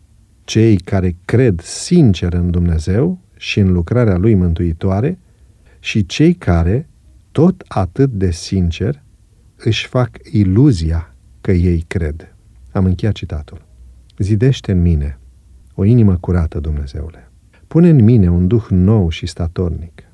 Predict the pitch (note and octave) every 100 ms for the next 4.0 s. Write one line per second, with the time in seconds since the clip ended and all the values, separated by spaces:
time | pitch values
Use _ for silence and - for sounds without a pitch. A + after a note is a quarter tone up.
0 | _ _ - C#3 D3+ A#2+ E2+ D#2+ E2 D#2+
1 | E2+ D#2 D#2 - E2+ E2+ E2 F2 F#2 A2
2 | _ _ _ _ _ _ - C3+ C#3+ G3+
3 | B2 A2 G#2 F2+ E2+ E2 F2+ D2 C#2+